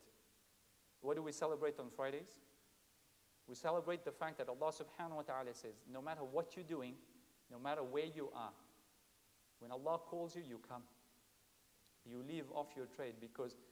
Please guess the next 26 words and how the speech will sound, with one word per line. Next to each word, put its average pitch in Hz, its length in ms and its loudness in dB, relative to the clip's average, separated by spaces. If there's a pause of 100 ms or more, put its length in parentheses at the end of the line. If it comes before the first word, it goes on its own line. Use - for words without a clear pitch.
(160)
the 127 80 -2
remembrance 165 520 -2
of 139 100 -2
Allah, 135 320 4
dhikrullah, 151 640 2 (380)
the 131 80 -2
remembrance 156 480 -2
of 147 80 -2
Allah 147 240 2
subhanahu 160 420 -4
wa 156 60 0
ta'ala 139 360 2
at 117 200 -4
that 165 240 0
time 202 260 0 (460)
is 156 180 -2
more 185 300 4
important 165 500 -2
than 135 240 -2
anything 151 420 -4
else. 107 360 -10 (1500)
You 151 140 0
could 175 200 4
be 185 140 2
a 156 160 6
surgeon, 202 580 6